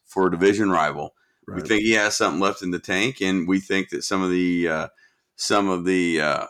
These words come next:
Speaker 1: um, analytics that say he's not that great a catcher aren't necessarily correct. So let's go get the biggest name on the market type deal. And,
Speaker 2: Yep.
Speaker 1: you know, they, they said from the beginning that's what they were gonna do. So,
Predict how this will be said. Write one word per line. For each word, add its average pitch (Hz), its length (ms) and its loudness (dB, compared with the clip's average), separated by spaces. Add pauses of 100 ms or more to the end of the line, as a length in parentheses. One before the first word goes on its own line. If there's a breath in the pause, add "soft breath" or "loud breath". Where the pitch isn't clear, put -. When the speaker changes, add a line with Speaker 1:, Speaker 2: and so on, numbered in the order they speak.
(120)
Speaker 1:
um, 90 460 4
analytics 98 560 2
that 92 100 -8
say 90 180 0
he's 90 200 -2
not 90 180 -2
that 87 120 -2
great 87 220 0
a 82 40 -4
catcher 95 400 0
aren't 90 200 2
necessarily 92 480 0
correct. 95 480 0
So - 140 -8
let's 87 260 0
go 95 120 0
get 90 180 0
the 90 60 -10
biggest 85 320 -2
name 80 200 -2
on 78 80 -4
the 80 40 -4
market 78 440 -4
type - 240 -8
deal. 87 260 -4
And, 92 160 -2 (200 loud breath)
Speaker 2:
Yep. - 80 -16
Speaker 1:
you 123 80 2
know, 151 120 4
they, 175 180 4 (120)
they 156 160 4
said 170 240 0
from 175 160 0
the 175 60 -2
beginning 165 380 2
that's 92 220 0
what 82 100 -10
they 82 100 0
were 78 100 -4
gonna 78 180 -6
do. 78 280 -4
So, 90 380 0